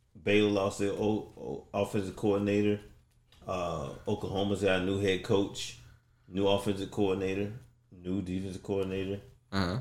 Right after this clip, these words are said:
Speaker 1: Of course, and then there was Texas. Um, of course, the hype,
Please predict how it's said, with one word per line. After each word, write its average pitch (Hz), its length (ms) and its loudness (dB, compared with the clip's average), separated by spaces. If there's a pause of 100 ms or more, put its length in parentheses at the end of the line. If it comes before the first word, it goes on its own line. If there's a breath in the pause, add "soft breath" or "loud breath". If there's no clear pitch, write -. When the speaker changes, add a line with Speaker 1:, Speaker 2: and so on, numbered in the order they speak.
(200)
Speaker 1:
Of 90 120 -10
course, 98 360 2
and 90 160 -4
then 90 80 -2
there 92 120 2
was 87 180 -4
Texas. 104 800 2 (720)
Um, 76 360 -6
of 80 100 -10
course, 95 280 0
the 92 120 -2
hype, 92 320 2